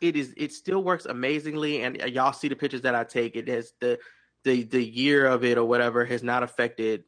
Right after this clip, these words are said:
my photography skills, which have gotten better every year the more work I've done. But the way I look at it is, like, if I get a Nikon eight fifty, right,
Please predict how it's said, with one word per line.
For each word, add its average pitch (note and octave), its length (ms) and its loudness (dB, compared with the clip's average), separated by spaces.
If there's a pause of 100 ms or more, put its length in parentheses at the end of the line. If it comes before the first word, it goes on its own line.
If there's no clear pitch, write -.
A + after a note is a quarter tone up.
my B2 260 0
photography A#2+ 480 -2
skills, A#2 320 -2
which A#2+ 120 -8
have A#2+ 100 -12
gotten A2+ 260 0
better A2+ 240 0
every A#2+ 240 -6
year A2 340 -2
the A#2 120 -8
more A2 200 -2
work A#2 200 -2
I've A2 120 -8
done. G#2+ 200 -6 (680)
But C#3+ 100 2
the B2+ 100 2
way C3+ 140 4
I D3+ 100 4
look D#3 180 -2
at C3+ 80 0
it B2 100 2
is, A#2 160 -10
like, A2 380 -4 (240)
if B2+ 180 -4
I B2 120 2
get D3 320 -2
a D3+ 60 -2
Nikon C3+ 760 -2
eight A#2+ 180 -10
fifty, A#2 460 -10
right, G#2+ 320 -8